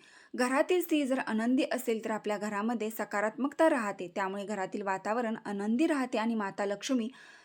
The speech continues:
सदैव आपल्या घरामध्ये स्थान घेत. तेरा, या सर्व उपायाबरोबरच एकशे आठ वेळा लक्ष्मी मातेच्या बीज मंत्राचा जप केला जातो. जर शुक्रवारी फक्त एवढे जरी केले तरी लक्ष्मीच्या कृपेने अडथळे झटपट दूर होतात.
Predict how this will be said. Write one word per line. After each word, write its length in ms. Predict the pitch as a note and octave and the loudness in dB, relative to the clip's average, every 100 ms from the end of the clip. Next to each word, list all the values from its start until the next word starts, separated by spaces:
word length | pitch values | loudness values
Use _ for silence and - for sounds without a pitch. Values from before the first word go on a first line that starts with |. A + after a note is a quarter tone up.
| - | 0
सदैव 360 | B3+ A#3+ C#4+ | 4 6 6
आपल्या 320 | F4 E4 C4+ | 6 4 2
घरामध्ये 520 | B3+ B3 A3+ B3+ A3+ B3 | 2 2 2 0 0 0
स्थान 380 | - G3 G3+ | 0 0 0
घेत. 200 | A#3 C#4 F#3 _ - - - | 0 -2 -4 _ -20 -20 6
तेरा, 220 | C4 A3+ - | 6 8 4
या 180 | A3+ D#4+ | 4 2
सर्व 320 | E4 D#4+ D#4 | 4 6 8
उपायाबरोबरच 1040 | C#4+ B3 A3+ A3 A3 - A#3+ B3 B3 A3 G#3+ | 6 6 4 4 4 4 4 6 4 0 0
एकशे 240 | B3 - D#4 - | 0 2 2 2
आठ 240 | A#3 C4+ | 2 4
वेळा 220 | D4 A3+ | 4 4
लक्ष्मी 460 | G#3 A#3 - D#4 E4+ | 2 0 2 4 6
मातेच्या 500 | E4 A#3+ A3 A3 A3+ | 4 2 0 0 0
बीज 300 | A3+ D4+ D#4+ | 4 6 6
मंत्राचा 520 | D4+ A#3+ A3 G#3+ A#3 | 6 4 0 0 0
जप 200 | G#3+ G#3+ G#3+ | 0 -2 -2
केला 260 | A#3 G3+ G#3 | -2 0 2
जातो. 380 | A3+ - E3+ - - - - | 0 -2 -6 -10 -20 -16 2
जर 100 | D3 | 4
शुक्रवारी 500 | - D#4+ - E4+ E4+ | 4 0 2 4 6
फक्त 260 | D#4+ D#4+ - | 4 0 -2
एवढे 420 | - A#3 G#3+ D4 | 2 4 6 4
जरी 200 | E4+ E4 | 6 4
केले 280 | D#4 C#4 A#3 A#3 | 2 2 0 0
तरी 140 | A3 | -2
लक्ष्मीच्या 580 | - A3 - A3 A3 A#3 | -2 -2 -2 -2 -2 -4
कृपेने 380 | A#3 A3 A3+ B3 | -2 -2 0 0
अडथळे 460 | - G#3 - B3 A3 | -2 -4 -2 -2 0
झटपट 400 | B3+ B3+ C#4 D#4 | -4 2 4 4
दूर 180 | C4 | 2
होतात. 320 | A3+ A3 - | -2 -4 -6